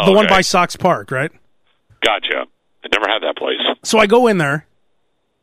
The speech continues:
Speaker 1: I pick up the wings. I look at 'em in the bag. I said, "Are you sure these are peach habanero?" And the girl says, "Yeah." So I get home,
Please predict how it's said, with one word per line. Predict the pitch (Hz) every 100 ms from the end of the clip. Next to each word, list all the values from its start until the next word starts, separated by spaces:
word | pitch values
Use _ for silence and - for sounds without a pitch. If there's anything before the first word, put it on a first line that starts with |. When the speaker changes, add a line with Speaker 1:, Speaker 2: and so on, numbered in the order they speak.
| _ _ _ _ _ _ _ _ _ -
Speaker 1:
I | 156
pick | 196 202
up | 226
the | 208
wings. | 175 131 127 -
I | -
look | 185 233 277
at | 220
'em | 185
in | 165
the | 202
bag. | 135 156 185
I | 175
said, | 170
"Are |
you | 180
sure | - 285
these | 359
are | 233
peach | 233 -
habanero?" | 220 170 175
And | 220 165
the |
girl | 147 160
says, | 147 151
"Yeah." | 285 135 - _ _
So | - 220
I | 196
get | 240
home, | 196 185 156